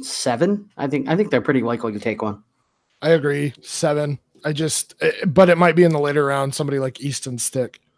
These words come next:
Speaker 2: Or I, I would love Will Grier there too.
Speaker 1: The fact that they have twelve picks too,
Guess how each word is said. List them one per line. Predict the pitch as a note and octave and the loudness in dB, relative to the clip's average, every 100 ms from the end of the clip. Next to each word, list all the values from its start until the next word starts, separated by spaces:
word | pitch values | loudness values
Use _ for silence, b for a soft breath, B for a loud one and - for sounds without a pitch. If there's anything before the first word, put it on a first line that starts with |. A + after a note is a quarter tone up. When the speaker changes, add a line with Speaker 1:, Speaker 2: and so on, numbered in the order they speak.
| _ b b b _ | _ b b b _
Speaker 2:
Or | E3 E3 | 6 8
I, | C#3+ E3 | 8 6
I | D#3+ E3 | 6 6
would | E3+ | 4
love | C#3+ D#3+ C#3+ | 4 2 2
Will | D3 D3 | 2 0
Grier | B2+ C#3 C3+ | 0 0 0
there | B2+ B2+ | 0 -4
too. | - C3+ C3 _ _ b b b | -6 -10 -10 _ _ b b b
Speaker 1:
The | D#3+ | 4
fact | F#3 F#3+ | 4 4
that | D3+ | 4
they | D#3+ | 4
have | D3 C3+ | 4 4
twelve | - C#3 C3 C3 | 0 2 2 0
picks | B2+ A#2+ - | -4 -4 -6
too, | - A#2+ C#3 - | -2 0 0 -4